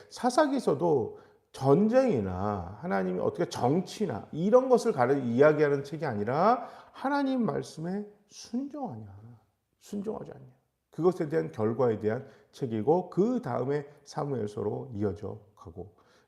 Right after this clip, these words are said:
그 오늘 본문에서도 나오는 그 모든 내용들은 지금 라합이 자, 지금 이스라엘 정탐꾼들을 건져내줬는데 지금 상황이, 어, 사십 년 전이랑은 확실하게 지금 다른 상황이에요.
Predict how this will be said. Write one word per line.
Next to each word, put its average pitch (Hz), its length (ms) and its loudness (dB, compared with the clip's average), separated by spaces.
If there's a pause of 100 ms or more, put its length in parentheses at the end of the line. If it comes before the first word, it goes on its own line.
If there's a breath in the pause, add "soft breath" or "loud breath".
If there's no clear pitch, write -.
그 220 300 2 (240 loud breath)
오늘 202 300 12
본문에서도 180 540 4
나오는 147 480 6
그 151 220 2
모든 127 360 0
내용들은 113 800 2
지금 180 280 2
라합이 107 720 2 (1700 loud breath)
자, 107 220 6
지금 156 400 4 (220 loud breath)
이스라엘 160 460 12
정탐꾼들을 139 1040 0 (160)
건져내줬는데 127 800 2
지금 139 180 -2
상황이, 170 640 2 (440)
어, 175 180 6
사십 165 320 -2
년 156 140 -2
전이랑은 135 560 -2
확실하게 233 640 4
지금 165 180 -4
다른 117 300 0
상황이에요. 101 560 -6